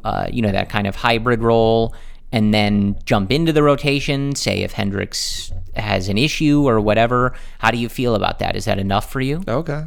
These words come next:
Speaker 2: Well, we, we, uh, this listing the names off. Let's say you have Rodon number one, Stroman number two, Steele number three,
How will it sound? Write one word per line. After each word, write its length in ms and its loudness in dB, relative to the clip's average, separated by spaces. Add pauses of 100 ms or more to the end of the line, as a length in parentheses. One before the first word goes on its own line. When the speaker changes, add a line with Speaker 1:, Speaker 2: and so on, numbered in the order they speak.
(160)
Speaker 2:
Well, 140 2
we, 180 4
we, 140 -2
uh, 200 2
this 260 0
listing 320 2
the 80 2
names 260 2
off. 340 2
Let's 120 -2
say 100 0
you 100 0
have 100 0
Rodon 320 -2
number 220 0
one, 380 -4 (100)
Stroman 400 0
number 240 0
two, 420 -6 (720)
Steele 480 4
number 280 0
three, 520 0